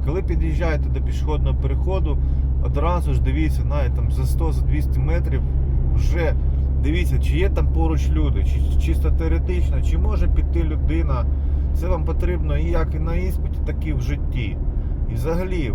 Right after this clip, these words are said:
ви повинні бути як сканер, це приходить з досвідом. Ви їдете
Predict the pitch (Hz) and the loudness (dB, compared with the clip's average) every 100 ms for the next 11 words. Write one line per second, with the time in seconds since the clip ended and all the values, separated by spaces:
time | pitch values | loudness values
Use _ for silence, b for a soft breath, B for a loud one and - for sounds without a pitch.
0 | - 175 135 139 160 165 139 120 156 139 | -4 -4 -4 -4 -4 -4 -4 -2 -2 -2
1 | 135 135 - - 170 165 127 110 B B | -4 -4 -4 -4 -4 -4 -2 -2 B B
2 | B - 160 147 127 156 131 123 113 143 | B -6 -4 -4 -4 -4 -2 -2 -2 -2
3 | - - 127 - - - - - - - | -2 -2 -2 -2 -2 -4 -4 -2 0 0
4 | 143 156 139 - - 196 156 147 - | 0 0 0 -2 -2 -2 -2 -2 -2